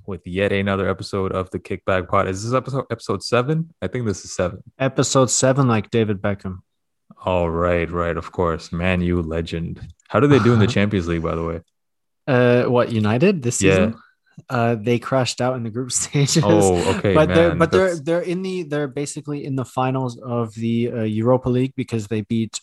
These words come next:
Speaker 2: Roma six two last Thursday
Speaker 1: Ah,
Speaker 2: in the, in the
Speaker 1: okay, okay.
Speaker 2: semifinals. So, uh, basically, they're gonna win the whole thing.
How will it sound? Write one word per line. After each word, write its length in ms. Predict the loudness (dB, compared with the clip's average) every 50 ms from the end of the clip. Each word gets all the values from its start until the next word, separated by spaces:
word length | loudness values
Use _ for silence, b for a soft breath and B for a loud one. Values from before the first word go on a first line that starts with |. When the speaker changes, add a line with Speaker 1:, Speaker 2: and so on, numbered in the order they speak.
| _ 0
Speaker 2:
Roma 600 | 2 4 4 4 4 4 2 2 2 0 -4 b b b b b _ _
six 460 | -8 -6 -2 -2 -2 -2 -2 -2 -4 -4
two 500 | -4 -4 0 0 0 0 0 -4 -8 _
last 380 | -8 -6 -4 -4 -4 -6 -6 _
Thursday 540 | -2 -2 -2 -2 -2 -2 -2 0 0 -2 -4 _ _ _ _ _ -10 -6
Speaker 1:
Ah, 480 | -4 -4 -2 -2 -2 -2 -2 -2 0
Speaker 2:
in 40 | 0
the, 60 | 0 0 0 0
in 80 | 0
the 60 | 2 2 2
Speaker 1:
okay, 20 | 2 2
okay. 140 | 2 2 0
Speaker 2:
semifinals. 440 | 0 2 2 2 2 2 0 -2 -2
So, 400 | -4 -4 -2 -2 0 0 0 0
uh, 260 | -2 -2 -4 -4 -6 -8 b b b b b b
basically, 460 | 2 2 2 2 -2 -2 2 2 2 2
they're 100 | 2 0
gonna 160 | 0 0 0
win 140 | -2 -2 -4
the 60 | -6
whole 140 | -8 -10 -12
thing. 280 | -12 -12 -12 -12 -14